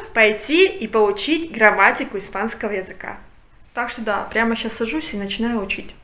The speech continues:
Вот реально, хоть по страничке две, вот хотя бы тему в день.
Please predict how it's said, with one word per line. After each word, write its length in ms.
Вот 200
реально, 320
хоть 180
по 100
страничке 520
две, 220
вот 160
хотя 300
бы 80
тему 340
в 100
день. 360